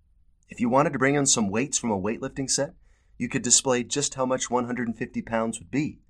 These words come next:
and to have them imagine what it would be like to try and fight and move around carrying that much weight all the time. And then it says the end of his spear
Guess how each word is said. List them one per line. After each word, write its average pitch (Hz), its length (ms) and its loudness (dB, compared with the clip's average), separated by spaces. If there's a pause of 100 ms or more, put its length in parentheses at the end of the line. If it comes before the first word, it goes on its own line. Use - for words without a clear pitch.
(520)
and 92 80 -2
to 95 60 0
have 135 220 2
them 120 120 4
imagine 113 540 2 (280)
what 147 140 2
it 147 60 -2
would 135 100 0
be 147 140 4
like 120 180 4
to - 80 -8
try 131 200 0
and 98 200 -2
fight 135 340 2
and 104 120 -2
move 120 120 2
around 104 440 0 (240)
carrying 107 400 -2
that 110 180 2
much 113 220 -4
weight 98 340 -4
all 101 220 0
the 95 80 -10
time. 95 380 -6 (1200)
And 95 80 -6
then 170 120 0
it 190 40 4
says 175 260 8
the 135 140 4
end 175 140 6
of - 60 4
his 135 180 8
spear 131 420 2